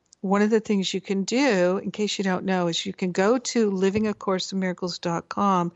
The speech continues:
We have an events calendar. So Course in Miracles teachers and study group leaders can list their Course in Miracles event. It's only for Course in Miracles events,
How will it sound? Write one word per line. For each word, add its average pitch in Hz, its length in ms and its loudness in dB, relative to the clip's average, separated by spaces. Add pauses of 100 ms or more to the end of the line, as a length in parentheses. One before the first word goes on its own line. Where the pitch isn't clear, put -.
(380)
We 240 160 4
have 262 160 4
an 240 80 2
events 185 500 0
calendar. 165 640 -8 (500)
So 190 360 4
Course 220 440 0
in 262 60 -2
Miracles 254 360 -2
teachers 226 920 0 (200)
and 190 240 0
study 254 340 0
group 196 520 -2 (300)
leaders 175 640 -2 (140)
can 202 240 0
list 202 500 0 (140)
their 180 420 2 (140)
Course 196 380 -2
in - 80 -20
Miracles 180 360 -4
event. 165 380 -4 (320)
It's - 160 -8
only 226 280 6
for 254 160 0
Course 240 380 0
in 226 60 -2
Miracles 208 400 -4
events, 190 420 -4